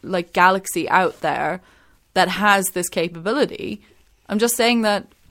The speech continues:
why the fuck would they send nine to the desert for them to crash? <laughs>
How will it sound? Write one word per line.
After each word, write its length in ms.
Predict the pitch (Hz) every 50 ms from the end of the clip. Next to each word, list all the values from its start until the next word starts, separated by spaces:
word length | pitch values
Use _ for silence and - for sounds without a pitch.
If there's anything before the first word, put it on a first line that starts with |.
| - _ _ _ _ _ _ _ -
why 200 | 180 202 202 208
the 100 | 220 208
fuck 220 | - 233 226 - 233
would 80 | 208
they 100 | 202 214
send 260 | 220 - 233 220 220 208
nine 240 | 196 202 208 214 214
to 100 | 220 220
the 80 | 196 196
desert 480 | 190 220 208 214 202 208 190 - - -
for 120 | - 202
them 140 | 208 202 202
to 80 | - 202
crash? 640 | - - 233 254 254 202 180 165 - - - - - _ _ _ _
<laughs> 60 | -